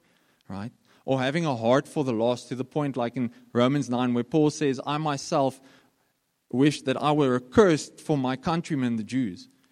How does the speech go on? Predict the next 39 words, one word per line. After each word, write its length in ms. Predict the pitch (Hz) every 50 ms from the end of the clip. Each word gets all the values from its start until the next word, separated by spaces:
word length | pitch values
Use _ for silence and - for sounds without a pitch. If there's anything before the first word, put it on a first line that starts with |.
| _ _ _ -
And 100 | 127 156
I 160 | 151 196 214
read 220 | 202 190 185 160
that, 160 | 143 156 151 147
and 100 | 147 156
I'm 140 | 160 170
like, 200 | 170 156 143 131
"Lord, 360 | 127 139 160 165 147 120 107 - - - - - _ _ _ _ _ _ _ _ _ _ _ _ _ _ _ _ _ -
to 100 | 190 185
be 120 | 196 208
honest, 340 | 214 226 226 214 202 - -
this 180 | 185 175 -
is 100 | 202 165
not 180 | 147 160 170 185
in 60 | 190
my 140 | 165 151 151
framework, 500 | 143 - 185 180 165 147 131 110 101 - - - _ - - - _ _ -
you 100 | 139 143
know?" 320 | 135 135 131 131 135 135 - - - - - - _ _ -
Like, 180 | 139 147 139 139
this 200 | 156 180 170 -
is 100 | 202 180
a 140 | 180 135
hard 320 | 123 127 147 165 170 160 131
doctrine 400 | 202 156 135 - - 190 180 165
for 220 | - - 185 170
me 200 | 170 170 175 185 180
to 140 | - 180
understand, 720 | 175 165 165 156 147 147 147 - - - 214 190 143 131 123
but 140 | 151 165 185
it's 160 | 180 143 -
there 320 | 127 147 196 220 202 180
and 100 | 165 160
I 140 | 165 165 175
need 140 | 190 196 -
to 100 | - 165
deal 260 | 131 151 202 233 226
with 200 | 170 135 - -
it. 100 | - -